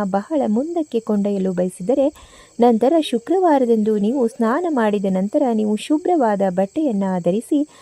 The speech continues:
ಆಸನದಲ್ಲಿ ಕುಳಿತು ಲಕ್ಷ್ಮೀ ದೇವಿಯ ಈ ಮಂತ್ರವನ್ನ ಜಪಿಸಬೇಕು. ಆ ಮಂತ್ರವೇನೆಂದರೆ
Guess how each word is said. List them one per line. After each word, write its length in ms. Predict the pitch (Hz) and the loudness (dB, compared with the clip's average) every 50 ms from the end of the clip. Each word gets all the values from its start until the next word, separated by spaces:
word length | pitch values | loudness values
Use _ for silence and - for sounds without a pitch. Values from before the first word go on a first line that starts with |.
| - - - - - - | -20 -20 -20 -10 -4 -2
ಆಸನದಲ್ಲಿ 720 | - 247 254 - - 220 196 190 196 185 185 185 185 185 | 0 0 0 0 0 0 0 0 0 0 0 0 -2 -2
ಕುಳಿತು 440 | - - 190 185 180 180 - 240 311 | -4 -2 -2 -2 0 0 0 2 2
ಲಕ್ಷ್ಮೀ 440 | 330 320 262 - - - 214 208 196 | 2 2 0 -2 -4 -2 -2 0 0
ದೇವಿಯ 380 | 196 190 185 180 190 185 190 185 - - | 0 -2 -2 -2 -2 -2 -2 -2 -2 -2
ಈ 140 | 254 311 359 | -2 -2 -2
ಮಂತ್ರವನ್ನ 520 | 330 269 226 202 - 208 190 185 196 269 339 294 269 294 311 - | 0 -2 -2 -2 -2 -2 -2 0 -2 -2 -2 -2 -2 -2 0 0
ಜಪಿಸಬೇಕು. 840 | 320 294 - 196 - 190 180 185 185 180 - - 185 180 175 175 - - _ _ _ _ _ _ _ _ _ - - - - - - | -2 -2 -2 -4 -4 -4 -2 -2 -4 -4 -4 -2 -2 0 0 -2 -4 -8 _ _ _ _ _ _ _ _ _ -20 -20 -20 -20 -2 0
ಆ 100 | 233 240 | 2 4
ಮಂತ್ರವೇನೆಂದರೆ 960 | 233 220 208 190 185 185 185 180 180 175 175 175 175 175 180 190 247 415 440 - | 4 4 2 0 0 0 0 0 0 0 0 -2 -2 -2 0 0 0 0 -2 -6